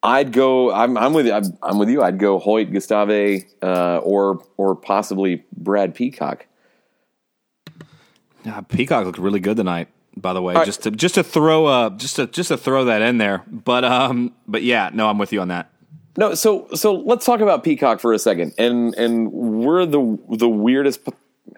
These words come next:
Speaker 1: Astros podcast that we would talk about Brad Peacock before we talk about, like, McCullers or McHugh or, or Keuchel. But I, I do, I,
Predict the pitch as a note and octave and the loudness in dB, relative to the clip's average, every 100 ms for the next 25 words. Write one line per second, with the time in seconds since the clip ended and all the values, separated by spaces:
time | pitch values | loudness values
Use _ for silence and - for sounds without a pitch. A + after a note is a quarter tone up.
0 | - _ _ A2 A#2 - A#2 - A2 A2+ | -20 _ _ -4 -2 0 0 2 0 2
1 | G2+ - G2+ G#2+ G#2 A2 G2+ G#2 G2 F2+ | 0 0 0 0 0 0 0 0 0 2
2 | G2+ F#2 G#2+ F#2 F#2+ F2 F#2 G#2 F#2+ F#2 | 0 -2 -4 -2 -2 -2 -2 -2 -2 -2
3 | G2 F#2 F2+ E2 E2+ - _ _ _ _ | -2 0 0 0 -2 -6 _ _ _ _
4 | _ - F#2+ - G2 F#2+ F2+ E2+ - G2 | _ -6 -4 0 0 2 0 -4 -6 -4
5 | F2+ E2 - G2+ F#2 F2 E2+ _ _ - | -4 -6 -2 0 0 0 -4 _ _ -6
6 | F2+ F2 F2 F2+ F#2 - F#2+ F#2 E2 F#2 | -2 0 -2 -2 -2 0 -2 0 -2 0
7 | G2+ G2+ A2+ A#2 A#2 G3 A3 F#3 - _ | 0 0 0 -2 -2 -2 -2 -4 -10 _
8 | _ _ _ _ _ _ _ _ - | _ _ _ _ _ _ _ _ -2